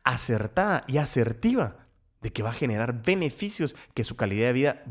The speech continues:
va a mejorar con nosotros. Así que bueno, continuemos y movámonos al número cinco de este apasionante código que de verdad a mí me encanta. Y la filosofía del Jiu-Jitsu es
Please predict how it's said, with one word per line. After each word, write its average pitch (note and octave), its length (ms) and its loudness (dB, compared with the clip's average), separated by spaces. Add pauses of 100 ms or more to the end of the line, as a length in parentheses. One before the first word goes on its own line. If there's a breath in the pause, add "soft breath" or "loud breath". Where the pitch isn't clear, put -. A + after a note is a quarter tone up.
(120)
va E3+ 160 6
a E3+ 40 2
mejorar C#3+ 720 0
con F#2 240 -6
nosotros. - 500 -12 (400 soft breath)
Así - 160 -4
que G3 100 0
bueno, F3 200 0 (540 soft breath)
continuemos A#2+ 1000 0
y E3 140 0
movámonos G3 920 0
al A2 220 0
número E3 240 0
cinco A2+ 380 -4 (280 loud breath)
de G#2+ 160 2
este B2+ 180 -4
apasionante B2 640 -4
código C#3+ 320 2
que - 80 -2
de G#2 100 2
verdad G2+ 280 0
a B2 100 0
mí A#2+ 160 2
me C#3 120 0
encanta. G#2+ 640 -4
Y A#2+ 80 0
la A2 120 2
filosofía A2+ 580 -2
del C3 80 -2
Jiu-Jitsu C#3 560 -4 (280 loud breath)
es A#2 240 -4